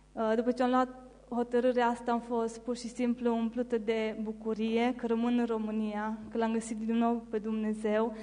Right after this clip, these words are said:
că mi-am recăpătat încrederea în El. Um, omenește vorbind, prin America am renunțat la tot, la pretențiile mele,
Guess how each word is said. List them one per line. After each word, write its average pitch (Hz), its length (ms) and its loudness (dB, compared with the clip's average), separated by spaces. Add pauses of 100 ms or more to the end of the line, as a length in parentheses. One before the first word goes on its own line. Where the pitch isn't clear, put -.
(240)
că - 80 -6
mi-am 220 460 2
recăpătat 226 640 0
încrederea 226 840 0
în 226 260 0
El. 202 260 -4 (1200)
Um, 214 420 0 (320)
omenește 269 500 4
vorbind, 233 720 4
prin 262 260 0
America 254 560 2
am 240 120 4
renunțat 247 460 2 (340)
la 240 180 0
tot, 220 360 -2 (180)
la 220 160 0
pretențiile 240 840 2
mele, 233 600 2